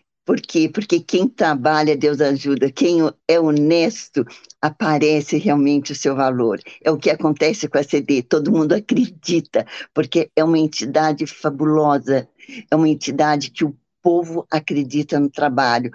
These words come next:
Por isso que eles investem. E a gente acredita muito nesses trinta milhões que a gente vai chegar. Através da população, através das firmas,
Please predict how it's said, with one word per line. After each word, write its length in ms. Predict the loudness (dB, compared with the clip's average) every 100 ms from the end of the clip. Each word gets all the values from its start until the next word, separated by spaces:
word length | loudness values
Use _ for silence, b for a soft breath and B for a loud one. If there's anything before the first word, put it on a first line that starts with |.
| B B
Por 160 | -4 -2
isso 240 | -2 -4
que 80 | -4
eles 240 | -4 0
investem. 720 | 0 0 0 0 0 -6 -4 0
E 60 |
a 60 | 0
gente 360 | 0 -2 -6 _ _
acredita 600 | -6 -2 -2 0 -2 0
muito 760 | 0 2 2 2 0 -2 -6 -8 B B B B -2
nesses 540 | 0 0 -2 -8 -8
trinta 420 | -2 0 0 0
milhões 760 | 0 2 2 2 0 -2 -12 _ _
que 100 | -2
a 80 | 0
gente 380 | 0 -2 -6 -14 -4
vai 280 | 0 2 0
chegar. 520 | -4 -4 -4 -4 -8 -16 _ -8
Através 440 | -4 -2 0 0 0
da 100 | -2
população, 760 | -4 -2 -2 -2 -2 -2 -2 -8 B B B
através 480 | 0 0 2 2 2
das 380 | 0 -2 -12 -8
firmas, 540 | 0 0 2 0 -2